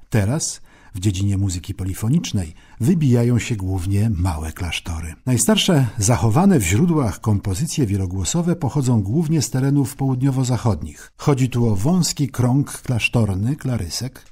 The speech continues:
Stary Sącz i Kraków, a także śląskie klasztory cysterskie.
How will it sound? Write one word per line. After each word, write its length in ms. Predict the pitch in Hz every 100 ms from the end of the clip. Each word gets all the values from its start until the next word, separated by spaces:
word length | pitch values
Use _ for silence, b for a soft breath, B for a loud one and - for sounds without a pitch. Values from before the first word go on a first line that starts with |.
| -
Stary 340 | - 92 82
Sącz 640 | 80 - 92 143 - - 92
i 360 | 98 90 87 85
Kraków, 540 | - 87 - 147 - B B B B
a 120 | - 143
także 420 | 160 139 127 139
śląskie 520 | - 165 202 - 180
klasztory 440 | 175 123 - 147
cysterskie. 760 | 143 135 - 143 92 - - -